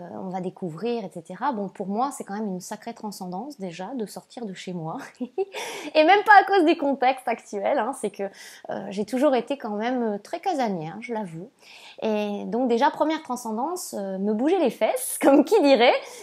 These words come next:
et dire, « Allez, on y va, on écoute le mouvement et puis on bouge. » Alors on va voir un petit peu, euh, ce qui va se présenter dans la matière et,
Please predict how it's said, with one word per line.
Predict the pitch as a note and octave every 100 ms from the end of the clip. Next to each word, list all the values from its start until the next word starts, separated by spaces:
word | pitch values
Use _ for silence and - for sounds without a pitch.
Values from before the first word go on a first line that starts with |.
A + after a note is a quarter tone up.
| C#4+
et | D4+
dire, « | D#4 G4 F#4
Allez, | C#4+ G3 -
on | D#4 E4+
y | D#4+
va, | C#4
on | C4+
écoute | D#4 F#4 F4
le | E4
mouvement | C#4+ C4+ B3+ D4
et | F#4+
puis | F4
on | D4
bouge. » | A#3 F#3+ E3
Alors | F#3+ G3
on | A3+
va | B3+ A#3+
voir | C#4
un | B3+ A3
petit | - A3
peu, | D4
euh, | E4+ C4+ - - _ _ - - - -
ce | -
qui | B3+
va | A#3 B3+
se |
présenter | - A#3+ A3+ A3+ D#4
dans | A#3+
la | G#3+
matière | G3+ G3 - E4+ F4+
et, | A3